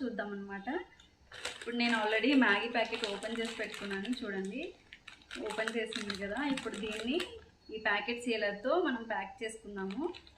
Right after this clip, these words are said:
ఇప్పుడు ప్యాకెట్ని ఇలా పట్టుకొని, ఇలా పట్టుకొని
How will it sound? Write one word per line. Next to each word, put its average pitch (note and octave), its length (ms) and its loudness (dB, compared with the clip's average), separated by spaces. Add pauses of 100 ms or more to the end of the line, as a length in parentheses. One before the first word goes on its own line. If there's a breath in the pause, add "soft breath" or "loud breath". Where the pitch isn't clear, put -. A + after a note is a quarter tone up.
(460)
ఇప్పుడు C4 400 -2 (1200)
ప్యాకెట్ని G#3 480 -2
ఇలా G#3+ 120 -2 (100)
పట్టుకొని, A3 560 -4 (4000)
ఇలా G#3+ 220 -6
పట్టుకొని G#3+ 640 -4